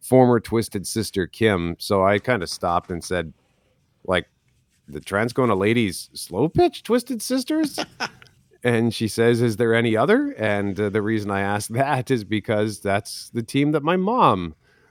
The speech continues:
played for once upon a time, the Twisted Sisters. And, uh, Kim says, "Our team Christmas party,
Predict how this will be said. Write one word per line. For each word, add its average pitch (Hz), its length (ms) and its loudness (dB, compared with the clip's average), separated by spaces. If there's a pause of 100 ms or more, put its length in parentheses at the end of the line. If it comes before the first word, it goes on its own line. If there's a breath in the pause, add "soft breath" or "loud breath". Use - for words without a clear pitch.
(140)
played 92 300 0
for 92 300 -2
once 90 260 -2
upon 87 220 -2
a 82 40 -6
time, 85 280 -4
the 92 80 -4
Twisted 117 440 -6
Sisters. 82 640 -4
And, 92 400 0
uh, 90 280 0
Kim 104 280 -2
says, 101 380 0
"Our 95 240 0
team 120 380 0
Christmas 135 420 -4
party, 92 540 -2